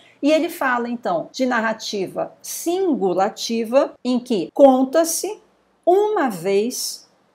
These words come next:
o que aconteceu uma vez, ou conta-se N vezes o que aconteceu N vezes. Então, é sempre a relação de um para um. Ou conta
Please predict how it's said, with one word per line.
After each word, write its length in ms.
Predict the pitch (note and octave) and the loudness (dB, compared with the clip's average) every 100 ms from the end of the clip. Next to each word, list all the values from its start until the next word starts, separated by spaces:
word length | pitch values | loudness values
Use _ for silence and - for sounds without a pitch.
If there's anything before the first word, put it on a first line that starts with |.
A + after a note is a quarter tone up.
| - | 2
o 160 | D#4+ D#4+ | 2 4
que 160 | G#3+ | 2
aconteceu 840 | F#3+ F#3+ F#3 F#3+ F3+ - E3+ D#3 - _ - | 2 -2 -6 -6 -8 -6 -4 -4 -6 _ 4
uma 420 | C4 B3+ A3 G#3+ | 6 6 0 -4
vez, 720 | G3 G3 G3+ A#3+ - - - _ _ - | -2 0 0 -2 -10 -12 -18 _ _ 2
ou 240 | F#4+ G4 | 4 4
conta-se 840 | E4 C#4+ C#4 C#4 E4 E4 - F4+ - _ _ _ | 6 4 4 2 0 -2 -4 -6 -8 _ _ _
N 360 | D#4+ F#4 G#4 E4 | 0 2 0 -2
vezes 760 | A3 G#3+ A3 A3 A#3 B3+ - - | 2 4 4 2 -4 -10 -10 -8
o 80 | C4+ | -8
que 180 | C#4 C4+ | -2 -2
aconteceu 800 | B3 A#3 G#3 G3 - B3 C#4 - - | -2 -6 -6 -6 0 2 2 0 0
N 320 | C4+ C#4+ D#4+ | 2 2 0
vezes. 640 | G3+ D#3+ - - - - _ | -4 -8 -10 -16 -18 -20 _
Então, 280 | B3 C#4 D#4+ | -4 0 2
é 80 | D4 | 2
sempre 340 | D4+ F4 F4 | 0 0 0
a 80 | D#4 | 0
relação 400 | C4+ B3 - D4+ | 0 0 0 0
de 220 | C4+ - D4+ | 0 -2 -2
um 200 | F#4+ G#4 | -2 -2
para 160 | A4 | -4
um. 200 | G#3 D#3+ - | -4 -8 -2
Ou 180 | D4+ E4+ | 0 6
conta 480 | E4 B3 G3 - | 6 6 2 -2